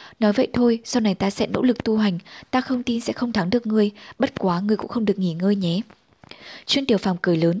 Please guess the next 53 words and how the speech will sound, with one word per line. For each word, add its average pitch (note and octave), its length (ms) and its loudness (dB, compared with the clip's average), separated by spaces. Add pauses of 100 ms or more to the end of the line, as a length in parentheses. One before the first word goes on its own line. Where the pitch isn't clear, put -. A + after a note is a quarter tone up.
gật - 160 -2
đầu E3+ 140 4
thật - 160 -2
mạnh. F#3 180 0 (380)
Hai A#3+ 160 2
người G#3 180 2
bọn E3+ 180 -2
hắn G3 180 0
nói F3+ 160 2
chuyện - 180 0
về G3 120 2
những F3+ 180 -4
ngày B3+ 140 0
đã G#3+ 180 -2
qua. A#3 320 0 (340)
Ở G#3 140 4
phía G3 160 0
đằng B3 180 2
kia, A#3+ 280 2 (140)
Điền F3+ 140 2
Linh G3 160 0
Nhi G3+ 180 2
vẫn - 120 -8
đang A3 140 2
phụng - 180 -8
phịu - 240 -4
hờn G3 240 -2
dỗi - 200 -2
với F#3+ 120 4
mẹ. G#3 200 0 (560)
Tố A3 100 6
Như B3+ 180 0
khẽ C4 240 0
cười A#3 140 4
an G#3 260 0
ủi F3 140 2
nàng. E3 260 -2 (640)
Trương A#3 200 2
Tiểu G3 140 4
Phàm F3+ 220 0
trò F3+ 140 2
chuyện - 240 -2
với G3 100 0
Lâm A#3 120 0
Kinh A#3 180 -4
Vũ - 180 0
hồi B3+ 180 4
lâu, A3 260 4 (320)
nhìn A#3 140 0
ra A#3+ 160 2
chỗ - 160 0
sư B3+ 200 0
môn A#3 260 0